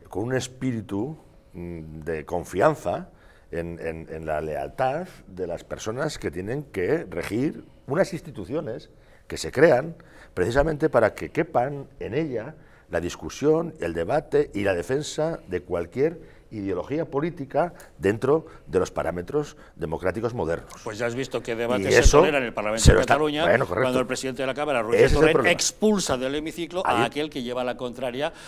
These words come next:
Speaker 2: a esa corriente dominante del independentismo.
Speaker 1: Ahí entra la segunda parte, claro, efectivamente. Claro, tú construyes unas instituciones donde tú puedes, crees que la gente que va a regir esas instituciones se va a comportar de una manera leal,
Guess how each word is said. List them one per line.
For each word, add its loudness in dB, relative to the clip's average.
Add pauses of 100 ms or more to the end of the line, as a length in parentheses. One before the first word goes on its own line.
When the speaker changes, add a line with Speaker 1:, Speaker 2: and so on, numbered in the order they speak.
(120)
Speaker 2:
a -4
esa -4
corriente -6
dominante -8
del -8
independentismo. -10
Speaker 1:
Ahí 0
entra -4
la 4
segunda -4
parte, -4 (120)
claro, -4
efectivamente. -6
Claro, -2
tú -10
construyes -8
unas -8
instituciones -6
donde -10
tú -14
puedes, -6
crees -8
que -12
la -6
gente -4
que -6
va 0
a -10
regir -10
esas -12
instituciones -6 (540)
se -4
va 8
a 0
comportar 2
de 0
una 0
manera 2
leal, 8